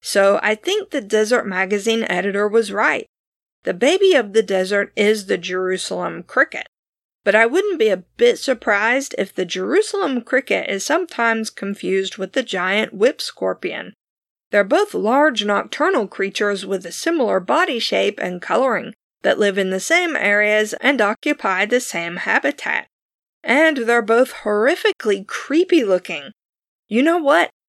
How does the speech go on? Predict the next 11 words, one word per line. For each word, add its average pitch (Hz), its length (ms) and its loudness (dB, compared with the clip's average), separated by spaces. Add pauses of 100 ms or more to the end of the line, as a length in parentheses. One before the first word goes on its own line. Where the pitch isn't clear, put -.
(180)
I 330 120 2
bet 403 280 4
you 330 160 2 (120)
anything 269 680 0
that - 240 -2
Baby 208 340 0
of 226 140 -2
the 214 100 0
Desert 220 580 2
and 170 220 -8
Babyface 247 720 -2